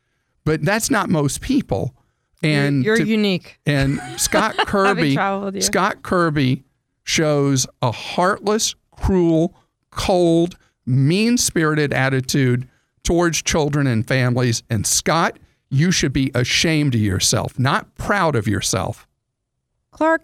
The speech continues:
Speaker 2: you received a call from someone who had illegally used a photo on their website and now had received a demand letter from the photographer's attorney.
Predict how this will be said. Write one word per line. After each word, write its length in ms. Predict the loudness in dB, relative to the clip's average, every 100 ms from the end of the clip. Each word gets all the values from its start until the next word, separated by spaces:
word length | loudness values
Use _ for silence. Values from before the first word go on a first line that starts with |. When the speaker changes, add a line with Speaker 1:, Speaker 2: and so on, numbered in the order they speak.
| _
Speaker 2:
you 180 | 2 4
received 360 | 2 2 2
a 80 | 0
call 340 | 0 2 2 0
from 180 | -2
someone 340 | -2 0 2 2
who 60 | 2
had 120 | 0
illegally 480 | 0 0 0 0 2
used 300 | 2 0 -2
a 40 |
photo 320 | -2 0 2
on 140 | 0 0
their 140 | 0
website 480 | 0 -2 -2 -2 0
and 140 | 0
now 220 | 0 0 0
had 200 | 0 -2
received 380 | -2 -2 -4
a 20 | -2
demand 420 | -2 0 0 0
letter 220 | 0 -2
from 160 | -2 -6
the 60 |
photographer's 680 | -6 -6 -4 -4 -4 -4 -4
attorney. 540 | -6 -4 -2 -2 -4